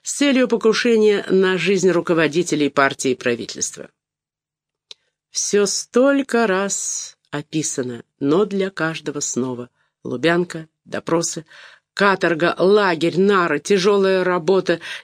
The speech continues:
и лагерная среда, среда уголовников и политических. Не вмещающееся в сознание впечатление.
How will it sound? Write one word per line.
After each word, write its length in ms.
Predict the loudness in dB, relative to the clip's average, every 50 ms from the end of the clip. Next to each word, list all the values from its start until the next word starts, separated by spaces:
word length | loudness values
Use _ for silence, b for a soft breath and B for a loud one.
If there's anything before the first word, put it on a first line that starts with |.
| B 0
и 140 | 2 4
лагерная 680 | 4 4 4 2 2 0 -2 -2 0 0 2 2 2 0
среда, 540 | 0 -2 -4 -4 -4 0 0 0 0 0
среда 420 | -4 -4 -4 -4 -4 -4 -4 -4 -4
уголовников 800 | -4 -6 -6 -6 -2 0 0 2 2 2 0 0 -2 -6 -6
и 120 | -6 -8 -6
политических. 960 | -4 -4 -4 -4 -4 -6 -6 -8 -6 -6 -8 -8 -8 -10 -10 -14 -14 -16 _ _ _ _ _ _ _ _ _ _ _ _ _ _ _ _ _ -20 _ _ -2
Не 220 | 2 4 4 4 4
вмещающееся 1300 | 4 4 4 4 4 2 0 2 2 2 2 4 4 2 2 2 0 0 2 2 2 2 0 -2 -2
в 60 | -2 -2
сознание 680 | -2 -2 -2 -2 0 0 0 2 2 2 2 0 -2
впечатление. 880 | -4 -6 -8 -6 -6 -6 -8 -6 -4 -2 -2 -2 -2 -4 -8 -10 -12